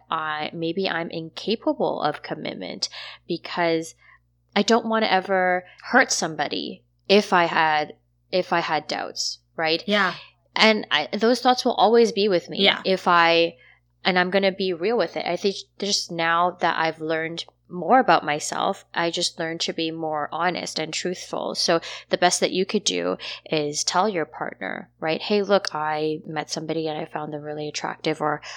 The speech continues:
Speaker 1: "I had thoughts about this person and let's talk about it." I
Speaker 2: Mm-hmm.
Speaker 1: think the idea of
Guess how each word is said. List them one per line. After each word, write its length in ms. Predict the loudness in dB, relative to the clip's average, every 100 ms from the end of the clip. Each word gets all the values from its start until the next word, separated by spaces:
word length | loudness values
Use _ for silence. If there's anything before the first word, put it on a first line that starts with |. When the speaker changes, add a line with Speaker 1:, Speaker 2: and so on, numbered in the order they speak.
| -12 -2
Speaker 1:
"I 120 | -2
had 300 | -2 -6 _
thoughts 300 | -6 -4 -6
about 240 | -2 -2
this 200 | -2 -6
person 640 | -6 -8 -6 -4 -4 -6 -10 -14 -18 -18 -10
and 520 | -10 -8 -10 -12 -12 -14 _
let's 240 | -8 -6 -2
talk 360 | 0 0 0 -2
about 300 | -2 -2 -2
it." 120 | -2
I 40 |
Speaker 2:
Mm-hmm. 260 | 4 4 4
Speaker 1:
think 160 | 0 2
the 220 | 2 4
idea 560 | 2 2 0 2 2 2
of 380 | 0 0 0